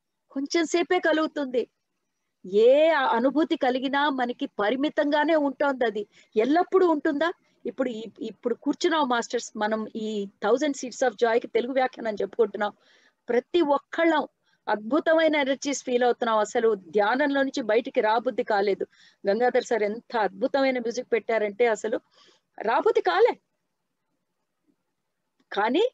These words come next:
ఈ session అయిపోయినాక ఈ అనుభూతి ఎంతసేపు ఉంటుంది మాస్టర్స్? మహా అయితే ఇంకో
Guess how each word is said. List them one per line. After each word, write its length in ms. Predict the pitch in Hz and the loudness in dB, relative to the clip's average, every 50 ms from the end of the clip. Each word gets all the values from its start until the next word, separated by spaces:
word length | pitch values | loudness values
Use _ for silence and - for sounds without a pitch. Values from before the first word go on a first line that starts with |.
| _ _ _ _ _ _ _ _ _ _ _ _ _ _ _ _ _ _ _ _ _ _ - | _ _ _ _ _ _ _ _ _ _ _ _ _ _ _ _ _ _ _ _ _ _ -2
ఈ 180 | 262 311 359 | 2 2 2
session 460 | 359 - - 254 262 - - 359 349 | 2 2 0 0 0 2 0 0 0
అయిపోయినాక 800 | 339 294 294 - - 294 294 269 254 220 208 - - 277 359 415 - _ _ _ _ _ _ _ _ _ - | 2 0 0 0 0 0 0 0 0 -2 -2 -2 -2 -2 -2 -2 -6 _ _ _ _ _ _ _ _ _ -8
ఈ 120 | - 254 330 370 | -2 2 2 4
అనుభూతి 480 | 330 302 285 302 262 254 339 381 - | 4 2 0 0 0 0 0 2 2
ఎంతసేపు 600 | 349 294 254 277 - 349 311 - 359 320 320 - | 2 2 0 0 0 -2 0 2 2 0 0 0
ఉంటుంది 280 | 302 269 - 285 247 277 | -6 -4 -4 -4 -4 -4
మాస్టర్స్? 520 | 254 247 240 240 - - 233 - - - _ _ _ _ _ _ _ _ _ _ _ _ _ _ _ _ _ _ - | -4 -4 -6 -6 -8 -14 -16 -16 -16 -20 _ _ _ _ _ _ _ _ _ _ _ _ _ _ _ _ _ _ -6
మహా 220 | 190 196 185 202 | -4 -4 -2 0
అయితే 280 | 190 190 190 - 240 240 | 0 0 2 4 4 4
ఇంకో 280 | 214 196 202 220 190 | 4 4 2 0 2